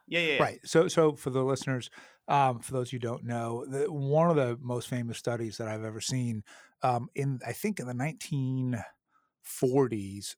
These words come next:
Speaker 2: Harvard University tried an experiment where they took a, a group of men from their sophomore class and a group of working class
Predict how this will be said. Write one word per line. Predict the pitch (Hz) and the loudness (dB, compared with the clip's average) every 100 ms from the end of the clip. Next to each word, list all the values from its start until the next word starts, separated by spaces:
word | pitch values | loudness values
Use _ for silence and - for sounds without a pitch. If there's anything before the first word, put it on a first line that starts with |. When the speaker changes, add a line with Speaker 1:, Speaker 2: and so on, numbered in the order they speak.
| _ - | _ -4
Speaker 2:
Harvard | 139 135 135 | -2 0 -2
University | 120 117 113 107 117 110 | -4 -4 -4 -6 -6 -8
tried | - 120 107 107 | -4 -2 -2 -4
an | 107 104 | -6 -8
experiment | - - 117 110 113 | -8 -4 -2 -2 -6
where | 113 117 | -6 -8
they | |
took | - - | -8 -8
a, | 123 - | -8 -6
a | 120 | -8
group | - 120 135 - | -4 -2 -2 -4
of | 120 | -6
men | 113 113 110 | -4 -6 -6
from | - 110 | -8 -8
their | - | -6
sophomore | 123 117 - 120 | -4 -4 -4 -6
class | - 127 127 123 - - | 0 0 2 -2 -8 -10
and | 113 107 107 | -8 -8 -10
a | |
group | - 117 110 | -10 -12 -12
of | 110 | -12
working | 110 - 107 | -12 -10 -10
class | 117 107 - | -8 -8 -10